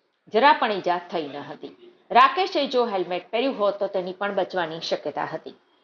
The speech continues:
અકસ્માત બાબતે જાણ થતા સિંગણપોર પોલીસે ઘટના સ્થળે પહોંચીને વધુ તપાસ હાથ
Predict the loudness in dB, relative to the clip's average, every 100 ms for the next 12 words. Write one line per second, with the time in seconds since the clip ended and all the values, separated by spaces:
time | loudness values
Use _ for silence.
0 | _ -2 4 4 4 4 6 8 6 6
1 | 2 2 0 0 -2 2 2 0 -8 -6
2 | -2 -4 -2 -2 -2 2 2 2 -2 -4
3 | -2 -4 -4 -4 -4 0 0 0 -8 _
4 | -2 4 4 4 6 4 4 0 0 0